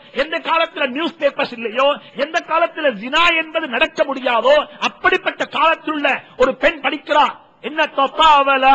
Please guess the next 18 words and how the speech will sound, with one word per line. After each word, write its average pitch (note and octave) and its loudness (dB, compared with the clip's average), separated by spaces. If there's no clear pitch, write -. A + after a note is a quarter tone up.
ஹாதல் C4 2
லைலு C#4 0
வ B3+ 4
தஸ்ரி C4+ -4
கவாகிபுஹு B3 -2
வ C4 4
அரக்கனி C#4+ 0
அல்லா C#4 2
வஜீஉன் C4 0
உலாஇபுஹு B3+ 0
ஃபவல்லாஹி C#4+ 2
லௌலல்லாஹி C#4+ 0
தக்ஷா D4 0
அவாகிபுஹு C4 0
லதக்தக B3+ -2
மின் C4+ -8
ஹாதா C4+ -2
ஸரீரி B3 -6